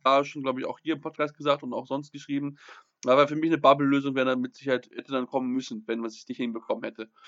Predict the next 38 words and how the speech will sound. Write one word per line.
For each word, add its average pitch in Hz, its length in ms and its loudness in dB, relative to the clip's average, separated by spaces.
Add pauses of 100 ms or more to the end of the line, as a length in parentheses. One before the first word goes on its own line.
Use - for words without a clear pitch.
(200)
So, 123 240 -2 (260)
das - 140 -16
hat 165 160 0
man 175 160 -4
aber 143 320 -2 (100)
irgendwie 165 380 -8
überstanden 147 680 4
und 117 160 -6
da 120 120 2
muss 147 200 -4
man 139 160 -2
wirklich 147 360 -2
also 135 220 0
den 131 220 -2
Hut 165 200 -6
davor 147 280 2
ziehen, 156 280 -10
wie 143 120 -4
die 139 240 -2 (340)
N 147 160 0
F 151 140 2
L 156 240 2
da 143 180 4
mit 139 140 -2
den 139 100 -2
Spielplänen 151 500 -4
hin 151 140 -4
und 147 140 -6
her 151 180 -2
ha-, 143 260 -6
äh, 131 300 -8
gehangelt 147 380 -6
ist 151 200 -14
und 135 220 -12
das 135 140 -18
wirklich 151 320 -14
hat 139 140 -8
hinbekommen. 147 640 -6